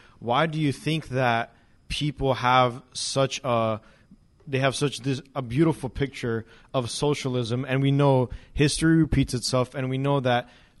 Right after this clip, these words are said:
true socialism, socialism has never been tried, but why do you think that's such a big deal in America, and we see it a lot,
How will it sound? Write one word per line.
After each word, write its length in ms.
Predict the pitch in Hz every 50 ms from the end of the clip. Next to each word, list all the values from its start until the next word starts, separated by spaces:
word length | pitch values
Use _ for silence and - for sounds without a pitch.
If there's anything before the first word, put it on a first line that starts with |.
| _ -
true 320 | - - - 175 185 180
socialism, 640 | - - - 156 156 143 - 147 147 147 147 139 160 - - _ 143 135 151
socialism 600 | - - - 170 175 170 - 151 147 147 135 139 139
has 160 | 143 135 131
never 200 | 135 147 156 151
been 200 | 143 139 156 139
tried, 340 | - - 139 139 139 127 120 - - - - _
but 80 | - 127
why 160 | 135 143 156
do 80 | 156
you 60 | 170 151
think 180 | - 156 147
that's 180 | 139 135 127 -
such 300 | - - 147 143 - -
a 60 | 127
big 460 | 113 110 107 135 139 139 135 117 - - - _ _ - 117
deal 340 | 107 120 135 143 143 139 139 139 - - -
in 100 | 147 135
America, 440 | 127 127 131 135 135 131 127 - 131
and 100 | 123 127
we 80 | 135 131
see 280 | - - - 143 139
it 80 | 139 131
a 40 | 117
lot, 420 | 117 123 120 123 120 120 120 -